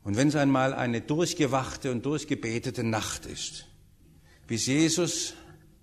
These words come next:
auch die schwere Leidenszeit durchstehen konnte.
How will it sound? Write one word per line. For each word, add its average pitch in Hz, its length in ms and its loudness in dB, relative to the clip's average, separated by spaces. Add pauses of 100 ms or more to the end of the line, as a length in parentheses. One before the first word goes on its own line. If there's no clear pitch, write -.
(360)
auch 160 320 2
die 156 120 -2
schwere 139 400 0
Leidenszeit 120 920 0
durchstehen 127 680 -2
konnte. 95 400 -10